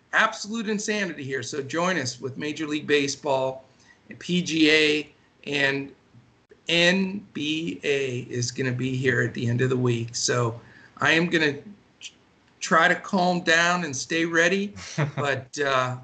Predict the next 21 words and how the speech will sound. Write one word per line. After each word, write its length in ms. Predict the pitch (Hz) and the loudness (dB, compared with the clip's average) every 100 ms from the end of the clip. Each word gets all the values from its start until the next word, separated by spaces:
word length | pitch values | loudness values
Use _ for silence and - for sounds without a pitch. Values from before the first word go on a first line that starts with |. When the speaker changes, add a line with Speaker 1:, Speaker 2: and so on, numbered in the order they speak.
| - | -10
Speaker 1:
you 100 | 135 | -8
know, 100 | 123 | -6
we're 160 | 131 | -6
gonna 160 | 139 139 | -4 -6
be 240 | 127 131 123 | -6 -10 -8
chewing 320 | - 165 151 | -4 0 2
our 100 | 143 | 2
nails 340 | 139 135 135 127 | 2 0 0 -2
here 220 | 131 127 | -2 0
all 160 | 131 | 0
week, 340 | 131 131 127 - | 0 -4 -6 -8
uh, 260 | 127 117 117 | -4 -2 -4
for 400 | - 131 120 120 - - _ - | -8 -4 -2 -2 -8 -20 _ -6
the 80 | 123 | -6
sport. 420 | - 135 120 113 | -2 -2 -2 0
So 300 | - 123 - - - - _ _ _ _ - | 0 0 -2 -10 -20 -20 _ _ _ _ 4
great 300 | 185 247 247 | 6 6 4
times. 760 | 269 233 254 269 254 - - - | 4 6 8 6 2 -4 -8 -6
I'm 160 | 160 | -8
feeling 460 | 131 190 233 247 233 | -6 0 2 2 2
healthy. 720 | 202 240 240 240 254 262 240 | 2 2 2 0 -2 -2 -4